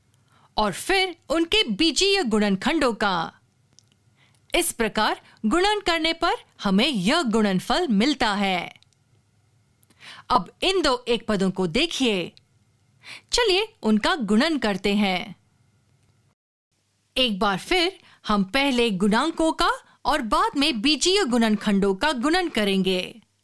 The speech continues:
ठीक इस तरह तो गुणनफल यह होगा। अगर हम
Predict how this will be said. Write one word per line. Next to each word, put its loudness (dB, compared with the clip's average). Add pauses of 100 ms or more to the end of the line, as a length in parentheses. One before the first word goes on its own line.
(920)
ठीक 0
इस -2
तरह 0 (920)
तो -2
गुणनफल 0
यह 0
होगा। -2 (1200)
अगर 0
हम -2